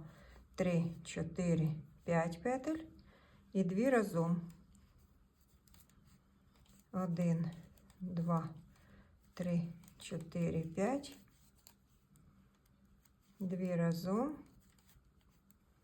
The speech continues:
Один, два, три, чотири, п'ять. Так, тут сімнадцять петель получилось. Хочете, щоб ширше була ножка? Манжетик, щоб ширше був.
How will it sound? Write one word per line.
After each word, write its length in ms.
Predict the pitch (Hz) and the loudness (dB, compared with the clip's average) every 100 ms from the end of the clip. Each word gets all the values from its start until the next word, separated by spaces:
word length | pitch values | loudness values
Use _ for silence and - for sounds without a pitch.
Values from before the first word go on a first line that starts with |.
| _ - _ _ - | _ -20 _ _ -6
Один, 520 | 185 170 175 170 170 - - | -2 0 0 2 2 -2 -8
два, 420 | 185 170 170 170 170 - - - - - - - _ | -4 0 2 2 -2 -10 -20 -20 -20 -20 -20 -20 _
три, 300 | - 180 170 - | -8 -2 -2 -2
чотири, 640 | - 175 - 170 170 160 | -6 -10 -4 0 2 0
п'ять. 580 | 160 175 180 269 - - - - - - - - _ - - - - - - - - - | -2 0 2 0 -6 -16 -20 -20 -20 -20 -20 -20 _ -20 -20 -20 -20 -20 -20 -20 -20 -10
Так, 280 | 185 175 - | -8 -6 -4
тут 200 | 196 - | -4 -2
сімнадцять 600 | 190 180 175 - 240 - | 0 2 2 0 -4 0
петель 340 | 247 262 - - - - | 2 2 -2 -10 -20 -10
получилось. 720 | 233 240 - 254 254 247 - - - - - - - - - - - - - - - - - - - - | -6 -6 -4 -2 -2 -4 -10 -18 -20 -20 -20 -20 -20 -20 -20 -20 -20 -20 -20 -20 -20 -20 -20 -20 -20 -4
Хочете, 340 | 226 220 220 214 | -2 0 0 0
щоб 240 | - 214 | 2 0
ширше 400 | - 233 254 - | 0 0 2 0
була 260 | 294 294 302 | 0 0 -2
ножка? 460 | 311 302 - 302 294 - - - - - - - - - - - - | -4 -6 -4 -6 -6 -16 -20 -20 -20 -20 -18 -12 -12 -14 -20 -12 0
Манжетик, 520 | 226 226 226 214 208 | 2 4 4 2 -2
щоб 200 | - 214 | -2 -2
ширше 400 | - 269 277 285 | 0 0 2 2
був. 320 | 285 285 - | 4 2 0